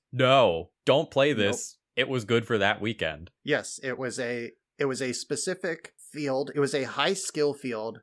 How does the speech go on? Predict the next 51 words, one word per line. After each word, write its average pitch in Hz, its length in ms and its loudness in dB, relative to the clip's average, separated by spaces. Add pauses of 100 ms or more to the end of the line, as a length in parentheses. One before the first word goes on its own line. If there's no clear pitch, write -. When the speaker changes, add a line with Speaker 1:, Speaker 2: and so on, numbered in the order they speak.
Speaker 2:
It 139 80 -2
was 127 160 0
only 156 260 -2
people 147 300 -4
who 131 100 -2
qualified 123 560 -2
for 120 140 -4
the 113 80 -6
Star 113 180 -6
City 107 180 -12
Invitational. 107 680 -10
It 135 100 -2
was 127 140 -4
a 117 60 -6
high 127 160 -2
stakes - 440 -6
field. 117 420 -8
Winning 131 260 -2
the 127 100 -2
Invitational 117 460 -8
matters 110 340 -6
a 104 40 -8
lot. 104 320 -6 (140)
And 131 200 -2
the 123 80 -2
two 156 260 -4
decks 139 320 -2
at 107 80 -6
Modern 127 300 -2
at 107 100 -8
the 110 60 -12
time 107 400 -8 (100)
were 117 160 -8
Grixis 127 360 -6
Shadow 113 500 -6 (200)
and 113 180 -6
Eldrazi 117 500 -4
Tron. - 340 -12 (220)
And 120 180 -4
I 117 120 0
was 131 120 0
playing 120 320 -2
a 107 60 -4
deck 160 380 -2 (120)
with 120 300 -2 (180)
unkillable 143 560 0
threats 127 520 -6
for 117 120 -10
Grixis 117 360 -8
Shadow 107 440 -6 (140)
and 117 420 -4